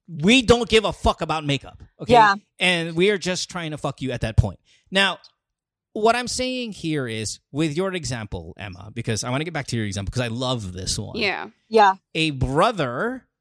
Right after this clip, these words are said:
Speaker 1: in La Salle, okay?
Speaker 3: What do you mean brother? Like,
Speaker 1: A putang
Speaker 3: fraternity?
Speaker 1: ina ng brother. Okay, we're talking about
Speaker 3: Or, like,
Speaker 1: religious.
Speaker 3: brother, like,
Speaker 1: Yeah,
Speaker 3: priest
Speaker 1: yeah,
Speaker 3: brother.
Speaker 1: yeah,
Speaker 2: Yeah.
Speaker 1: absolutely. Fucking leader of the university
Speaker 3: Oh my goodness.
Speaker 1: gets into your D M, and then I love what Emma says here.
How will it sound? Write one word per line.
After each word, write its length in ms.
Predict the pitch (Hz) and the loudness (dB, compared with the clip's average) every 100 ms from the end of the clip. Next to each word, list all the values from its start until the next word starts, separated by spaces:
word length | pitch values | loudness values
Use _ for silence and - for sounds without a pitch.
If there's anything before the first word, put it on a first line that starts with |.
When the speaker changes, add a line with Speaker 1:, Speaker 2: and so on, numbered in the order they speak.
| _ _ _ _ _ _ _ | _ _ _ _ _ _ _
Speaker 1:
in 520 | 151 151 147 143 139 - - | 2 2 2 0 -4 -8 -8
La 200 | 131 131 | -6 -4
Salle, 560 | - 160 120 107 180 - _ _ _ _ - | -2 -2 -2 -4 -6 -8 _ _ _ _ -8
okay? 340 | 104 110 101 | -4 -2 -2
Speaker 3:
What 100 | 220 | -4
do 40 | 285 | -6
you 40 | |
mean 140 | 311 285 | -6 -2
brother? 340 | 214 208 180 | -2 -2 -4
Like, 180 | 202 277 679 - | -4 -8 -12 -8
Speaker 1:
A 80 | - | -4
putang 40 | - | 0
Speaker 3:
fraternity? 280 | 208 220 | 2 0
Speaker 1:
ina 100 | 214 196 | 0 0
ng 60 | 160 | 0
brother. 580 | 123 127 151 131 87 - | 0 2 0 -2 -6 -4
Okay, 220 | 143 165 | -2 0
we're 120 | 180 | -2
talking 240 | 190 214 202 | -2 -2 2
about 100 | 196 | 4
Speaker 3:
Or, 40 | |
like, 160 | 277 311 | 6 6
Speaker 1:
religious. 140 | 240 247 | 4 4
Speaker 3:
brother, 340 | 262 262 262 | 2 2 -2
like, 220 | 254 - - | -6 -10 -6
Speaker 1:
Yeah, 180 | 185 139 | -4 -4
Speaker 3:
priest 160 | - - | -10 -8
Speaker 1:
yeah, 140 | 165 | -4
Speaker 3:
brother. 220 | 208 196 | -2 -2
Speaker 1:
yeah, 200 | 160 131 | -2 -4
Speaker 2:
Yeah. 0 | - | -6
Speaker 1:
absolutely. 800 | 131 139 233 247 196 113 98 - | -8 0 4 6 4 0 -6 -6
Fucking 380 | - 175 185 165 | -6 -4 -4 -2
leader 420 | 135 185 202 214 | 0 0 2 0
of 220 | 180 175 | -2 -4
the 80 | 147 | -4
university 600 | 151 160 135 160 - 123 | -4 -6 -6 -6 -4 -4
Speaker 3:
Oh 40 | 127 | -4
my 180 | 123 269 | -4 -6
goodness. 640 | 254 240 226 233 233 - - 107 - - | -10 -14 -16 -18 -20 -16 -14 -14 -4 4
Speaker 1:
gets 220 | 226 240 | 6 4
into 200 | 254 240 | -2 -2
your 200 | 208 196 | 0 0
D 240 | 170 160 | -2 -2
M, 240 | 135 139 151 | -2 -4 -4
and 160 | 175 190 | -4 -2
then 180 | 185 170 | -4 -6
I 120 | - | -6
love 220 | 196 233 220 | -2 -2 -2
what 180 | 208 | -4
Emma 160 | 170 170 | -2 -2
says 200 | 143 131 | -2 0
here. 240 | 127 113 | 0 0